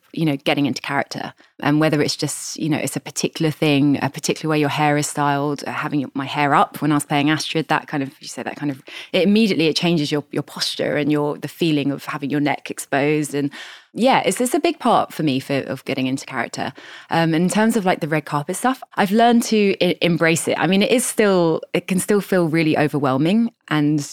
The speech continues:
you know, if you're putting yourself out there and people are gonna be immediately kind of judging every single thing about your, your, your choice of clothes, your, your beauty choices. So if you just try not to think about that too much,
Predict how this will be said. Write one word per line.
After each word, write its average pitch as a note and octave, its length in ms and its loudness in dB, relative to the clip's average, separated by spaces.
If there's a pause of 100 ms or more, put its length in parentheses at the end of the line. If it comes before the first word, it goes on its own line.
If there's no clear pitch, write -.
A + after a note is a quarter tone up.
you F3 100 -2
know, D3 120 2
if C#3+ 160 -4
you're D#3+ 140 -2
putting D#3+ 280 -4
yourself D3 320 -2
out C#3+ 180 0
there C#3 200 -2
and C3+ 200 -2
people C4 240 0
are G3+ 40 2
gonna F#3+ 160 2
be E3 180 2
immediately D#3 540 2
kind D3+ 160 0
of C#3+ 80 -2
judging D3 480 0 (100)
every F#3 240 0
single E3 260 0
thing C#3 320 0
about C3+ 280 0
your, - 260 -2
your, C#3+ 340 -2
your C3 160 -6
choice D3+ 320 -2 (120)
of C#3+ 120 -2 (400)
clothes, G#3 640 4
your, D3 180 4
your D3 160 0
beauty A3 300 2
choices. F3+ 320 2
So F3+ 180 4 (340)
if G#3+ 160 2
you B3 60 4
just A#3+ 200 2
try A3 180 2
not G#3 200 2
to D#3+ 220 0 (200)
think F3 140 -2
about D3 180 2
that - 160 0
too D3+ 180 0
much, - 320 -2